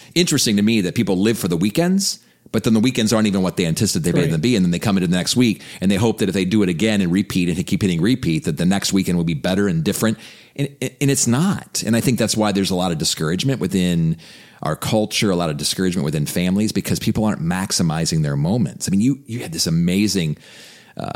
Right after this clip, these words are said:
Speaker 1: and you've tipped us off to this idea of you're, you're dating your spouse during the
Speaker 2: Yes.
Speaker 1: week and you're dating your kids during the week. And we obviously had an episode that went viral, uh, Date Your Spouse.
Speaker 2: Mm-hmm.
Speaker 1: And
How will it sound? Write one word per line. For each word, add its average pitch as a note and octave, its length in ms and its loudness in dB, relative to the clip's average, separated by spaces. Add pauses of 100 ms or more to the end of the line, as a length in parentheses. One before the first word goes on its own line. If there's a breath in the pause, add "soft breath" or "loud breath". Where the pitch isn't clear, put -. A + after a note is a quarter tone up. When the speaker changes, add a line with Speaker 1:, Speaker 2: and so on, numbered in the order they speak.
(260)
Speaker 1:
and G2+ 100 2
you've F2+ 140 0
tipped - 220 2
us F2+ 120 0
off A#2 300 0
to G2 100 -2
this F2 140 0
idea E2+ 320 0
of D#2 80 -2
you're, A#2 160 2 (220)
you're G#2+ 180 -2
dating E2 360 0
your - 100 2
spouse - 580 0
during F#2+ 220 2
the A2+ 100 4
Speaker 2:
Yes. B2 60 4
Speaker 1:
week - 260 2
and E2+ 100 2
you're E2+ 140 0
dating F2 480 0
your A#2+ 140 2
kids D#3+ 500 0
during G#2 300 2
the G#2+ 80 2
week. D#3 340 0
And D2+ 240 -2 (260 loud breath)
we G2 100 0
obviously E2+ 280 -2
had F2+ 140 0
an F#2 80 0
episode F#2+ 500 0
that F2 100 -2
went F2 200 -2
viral, G#2+ 480 0 (280 loud breath)
uh, D#2 180 -2
Date G2+ 360 -2
Your F#2+ 260 2
Spouse. A#2+ 800 0
Speaker 2:
Mm-hmm. G#3 120 0
Speaker 1:
And F2+ 360 0